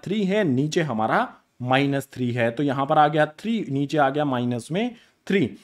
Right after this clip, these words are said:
आप देख सकते हो यहां पर वन बाई टू आया है, यहां पर थ्री upon में माइनस थ्री आया है। ये वाला फ्रैक्शन और ये वाला फ्रैक्शन एक दूसरे के इक्वल नहीं है, तो बीच में जो साइन लगा है उसे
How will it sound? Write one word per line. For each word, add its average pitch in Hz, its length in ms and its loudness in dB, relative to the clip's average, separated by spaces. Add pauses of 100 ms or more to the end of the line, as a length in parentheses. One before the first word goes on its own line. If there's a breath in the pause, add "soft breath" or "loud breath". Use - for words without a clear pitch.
(180 loud breath)
आप 196 160 6
देख 139 220 0
सकते - 280 -4
हो 196 160 0
यहां 135 260 0
पर 165 180 0
वन 120 220 0
बाई 156 220 4
टू 190 200 2
आया 190 180 6
है, 208 200 0
यहां 156 260 0
पर 185 200 2
थ्री 196 240 -4
upon 170 300 0
में 202 180 -2
माइनस 139 520 0
थ्री 127 160 -8
आया 113 220 2
है। 104 260 -2 (300 loud breath)
ये 165 180 2
वाला 214 280 2
फ्रैक्शन 190 420 -4
और 196 220 -2
ये 143 180 0
वाला 170 240 6
फ्रैक्शन 180 460 -2
एक 151 180 0
दूसरे 160 280 -2
के 180 120 0
इक्वल 165 400 2
नहीं 127 280 0
है, 180 160 0
तो 196 140 -4
बीच 170 260 -4
में 214 140 2
जो 214 140 4
साइन 165 280 -2
लगा 156 240 2
है 170 180 0
उसे 190 320 0